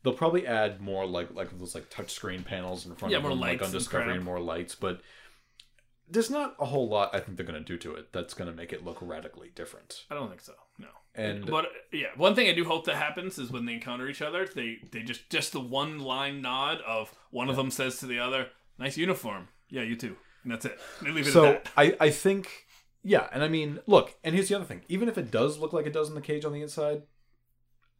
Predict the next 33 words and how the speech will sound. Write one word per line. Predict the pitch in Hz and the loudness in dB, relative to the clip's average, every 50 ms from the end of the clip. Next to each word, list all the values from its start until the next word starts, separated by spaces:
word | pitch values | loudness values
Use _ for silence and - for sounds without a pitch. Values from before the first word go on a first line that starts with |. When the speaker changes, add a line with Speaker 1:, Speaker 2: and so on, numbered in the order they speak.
| _ _ | _ _
Speaker 1:
I | - 147 | -2 -2
still | 147 - 190 185 | 0 0 0 -2
think | 190 190 | 0 -2
that's | 190 180 180 - | -4 -4 -4 -2
fine | - 160 175 175 | -2 -2 -2 -2
because, | 175 - 175 156 | 0 -2 -2 -2
again, | 156 170 202 196 143 101 85 - - - | -2 -2 -2 -2 -2 -4 -6 -10 -10 -4
the | 120 123 | -2 0
Enterprise | 143 160 175 - 175 160 151 156 151 147 - - | 0 0 -2 -2 -2 0 0 0 0 -2 -6 -10
isn't, | - 123 127 123 - - _ _ | -8 -6 -6 -8 -8 -12 _ _
Discovery's | 135 123 117 - - 165 165 185 175 151 | -8 -6 -4 -2 -2 0 0 0 0 0
a | 131 | 0
newer | 120 127 131 123 117 | 2 2 2 2 0
ship. | 113 - - - - - | -2 -2 -4 -4 -4 -4
The | 107 113 | -6 -4
Enterprise | 113 131 - - 127 120 120 113 | -4 -6 -4 -2 0 0 0 0
at | 104 90 | -4 -6
this | 113 104 - | -6 -8 -8
point | - - 117 107 101 95 | -8 -8 -8 -8 -8 -8
is | 87 85 | -10 -10
maybe, | 98 95 98 95 92 92 90 90 87 92 - - _ _ _ - - - - - - - - - - - - - - _ _ - | -10 -8 -6 -6 -6 -6 -6 -8 -8 -10 -12 -16 _ _ _ -20 -20 -20 -20 -20 -20 -20 -20 -20 -20 -20 -20 -20 -20 _ _ -10
oh | 107 98 85 | -10 -8 -8
man, | 82 87 82 78 82 82 - - _ _ _ - | -8 -8 -10 -10 -10 -14 -18 -20 _ _ _ -6
I | 123 117 | -2 0
think | 160 180 | 2 0
it's | 190 185 165 | 2 0 0
at | 123 | -2
least, | 117 113 117 120 120 - - - | 0 4 4 4 4 2 -2 -2
like, | 113 101 90 - | -2 -2 -2 -4
seven | - - 107 92 92 87 | -6 -4 -4 -4 -4 -6
years | 85 80 80 - | -8 -8 -8 -8
old. | 71 60 - - - _ _ _ - _ | -8 -10 -10 -14 -20 _ _ _ -18 _
Speaker 2:
Yeah. | - 175 165 | -2 -2 -2